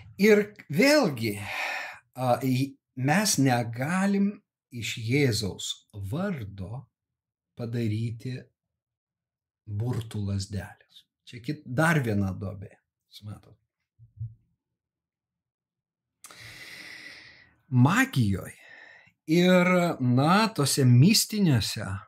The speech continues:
okultiniuose, mm, praktinė-, e, praktikose, okultinėse praktikose ir tose kvazireliginiuose, mistiniuose mokymuose, na, a,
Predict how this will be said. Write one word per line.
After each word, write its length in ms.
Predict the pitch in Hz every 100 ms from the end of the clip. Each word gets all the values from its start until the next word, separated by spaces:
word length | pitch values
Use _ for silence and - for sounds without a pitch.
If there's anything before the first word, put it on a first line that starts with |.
| _ _ _ -
okultiniuose, 1160 | 135 - 180 240 262 262 208 135 98 - 104 110 113 _ _ _ - - - - - _
mm, 280 | 113 110 104
praktinė-, 760 | 123 131 190 202 175 151 131
e, 240 | - 123 117
praktikose, 800 | 113 - 180 - 147 117 101 107
okultinėse 760 | - 165 196 190 160 139 - 135
praktikose 1000 | 139 139 131 - 104 - - - 104 104 -
ir 240 | 117 117
tose 560 | 120 123 117 139 139 131 - - - _
kvazireliginiuose, 1500 | 139 139 165 165 156 151 151 151 185 160 170 165 151 131 147
mistiniuose 840 | 139 156 165 - 151 135 123 139
mokymuose, 1160 | 123 120 151 240 240 - 110 104 110 85 - - - _ _ _ - - - -
na, 760 | 104 110 120 139 175 202 196 -
a, 300 | - 127